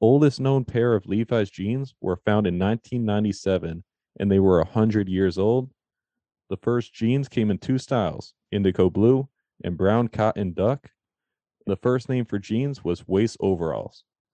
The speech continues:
Twenty thousand tons of indigo are produced annually for dyeing of jeans, and the name denim comes from the name of a sturdy fabric called serge, which was initially made in Nimes, France. Statistically,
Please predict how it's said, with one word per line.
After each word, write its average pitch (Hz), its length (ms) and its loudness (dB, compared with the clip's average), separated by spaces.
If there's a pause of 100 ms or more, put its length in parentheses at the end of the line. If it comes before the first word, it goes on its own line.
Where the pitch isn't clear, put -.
(160)
Twenty 139 280 -4
thousand 131 400 0
tons 120 240 -4
of 104 100 -2
indigo 113 380 -2
are 113 80 2
produced 101 460 -4
annually 120 400 0
for 95 160 -10
dyeing 90 320 -4
of 87 80 -6
jeans, 135 440 -4 (440)
and 104 80 -2
the 107 60 2
name 117 240 2
denim 110 420 0
comes 101 280 -4
from 98 200 -4
the 95 80 0
name 101 400 -2
of 87 120 -4
a 87 40 -8
sturdy 107 320 -2
fabric 120 480 -2
called 95 260 -4
serge, 104 480 -2 (280)
which - 120 -8
was 98 140 -2
initially 95 540 0
made 92 340 0
in 90 240 -6
Nimes, 131 420 -4 (100)
France. - 540 -4 (600)
Statistically, 120 760 2